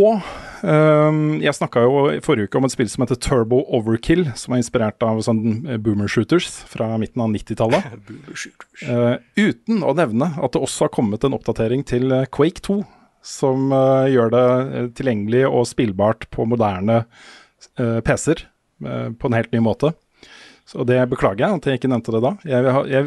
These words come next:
Speaker 1: hadde fått det med meg, hadde notert det, jeg bare glemte å nevne det, men nå har jeg også testet det. Og det er en, jeg vil nesten kalle det en åpenbaring, å sitte og spille nå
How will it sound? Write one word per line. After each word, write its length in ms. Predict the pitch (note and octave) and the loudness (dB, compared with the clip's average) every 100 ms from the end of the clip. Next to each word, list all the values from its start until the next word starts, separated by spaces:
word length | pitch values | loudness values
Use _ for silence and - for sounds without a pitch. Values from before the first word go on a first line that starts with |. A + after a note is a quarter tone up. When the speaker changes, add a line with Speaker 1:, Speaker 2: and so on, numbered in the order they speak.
| D3 | 0
Speaker 1:
hadde 160 | D3 | -2
fått 200 | - C#3 | -2 -2
det 80 | F#3 | 0
med 180 | D3+ G#2+ | 0 2
meg, 140 | C3+ | 2
hadde 180 | D3 D3+ | 2 0
notert 480 | D3+ D#3+ - A#2 - | 0 -4 -2 -4 -2
det, 80 | - | -2
jeg 80 | D3+ | 2
bare 160 | C3+ | 0
glemte 380 | C#3 C#3+ F#2 B2 | 0 -2 -2 -2
å 20 | |
nevne 240 | B2+ G2 G2 | -2 -2 -2
det, 140 | D#3+ | -2
men 80 | C3+ | 0
nå 100 | C3 | 0
har 80 | A#2+ | 2
jeg 80 | A2 | 0
også 140 | G#2 - | -2 -6
testet 340 | A#2 - - | -10 -8 -8
det. 120 | A2 - _ | -8 -10 _
Og 80 | - | -2
det 120 | B2+ | 0
er 220 | G2+ G#2 C3 | 0 0 2
en, 140 | C3+ B2+ _ - - - _ _ _ _ _ _ _ _ _ _ | 0 -2 _ -20 -20 -20 _ _ _ _ _ _ _ _ _ _
jeg 120 | - | -14
vil 80 | D3+ | -6
nesten 260 | D3+ - C#3 | -6 -2 0
kalle 220 | C#3 G2+ | 0 -2
det 100 | A2 | -2
en 140 | A#2 | -2
åpenbaring, 600 | A2+ B2+ A2+ F#2+ F#2 A#2 A#2 _ | -2 -2 0 0 0 -4 -6 _
å 160 | A3 - | -10 -6
sitte 240 | - B2+ | -4 -4
og 80 | G#2+ | -6
spille 320 | - B2 G2+ | -4 -4 -2
nå 140 | A2 | -2